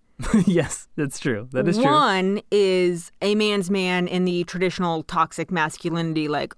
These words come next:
Speaker 2: "Oh, I'm a man, I do manly things." The other could be a bit more like, "a man's man," in terms of, like, "I'm a gay man, possessive man's man."
Speaker 1: Yes. Well, so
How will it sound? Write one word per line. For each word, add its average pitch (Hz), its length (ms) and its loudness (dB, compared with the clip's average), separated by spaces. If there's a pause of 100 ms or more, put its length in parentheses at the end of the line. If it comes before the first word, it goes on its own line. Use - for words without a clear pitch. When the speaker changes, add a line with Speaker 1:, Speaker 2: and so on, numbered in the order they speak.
Speaker 2:
"Oh, 196 400 2
I'm 180 140 0
a 170 60 0
man, 175 340 0
I 165 100 0
do 170 300 0
manly 165 340 -2
things." 165 440 -4 (460)
The 220 160 -2
other 254 380 2
could 208 180 -4
be 202 120 0
a 180 60 2
bit 185 240 -2
more 190 300 0
like, 165 320 -2 (800)
"a 302 120 2
man's 359 440 2
man," 160 520 0 (360)
in 196 140 0
terms 214 260 0
of, 202 80 0
like, 190 220 -2
"I'm 240 240 2
a 190 60 2
gay 220 220 2
man, 180 520 0 (380)
possessive 254 500 0
man's 269 480 2
man." 214 640 0 (340)
Speaker 1:
Yes. 120 400 -2
Well, 165 360 2
so 139 380 -2